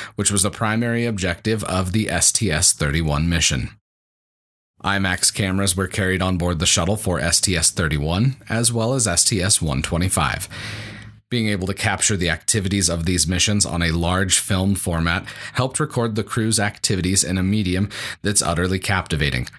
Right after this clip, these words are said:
There have been a lot of new listeners joining us lately, so do yourself a favor and check out episodes two hundred and one, two hundred and two, and two hundred and three.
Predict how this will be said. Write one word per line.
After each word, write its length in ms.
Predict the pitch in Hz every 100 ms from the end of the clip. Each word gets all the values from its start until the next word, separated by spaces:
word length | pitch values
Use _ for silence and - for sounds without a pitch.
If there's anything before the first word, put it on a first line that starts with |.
| - _ _ _ _ _ _ _ _ _ -
There 140 | 104
have 160 | 104 87
been 160 | 104
a 80 | 95
lot 320 | 90 95 110
of 140 | 120 98
new 180 | 95 95
listeners 480 | 87 87 101 90
joining 400 | 80 85 82 80
us 180 | 76 -
lately, 380 | 82 78 90 104 - - -
so 260 | - 92 90
do 120 | 98
yourself 420 | 98 92 90 82
a 60 | 80
favor 440 | 90 82 95 98 -
and 340 | 85 85 87
check 280 | - 107 104
out 180 | 95 -
episodes 480 | 90 90 87 82
two 220 | - 110 95
hundred 280 | 98 92
and 140 | 87 87
one, 460 | 110 139 160 147 -
two 160 | 117
hundred 300 | 107 110 107
and 120 | 101 98
two, 300 | 104 98 98
and 400 | 87 87 85 -
two 200 | - 98
hundred 280 | 98 82 67
and 140 | 76
three. 380 | 92 98 90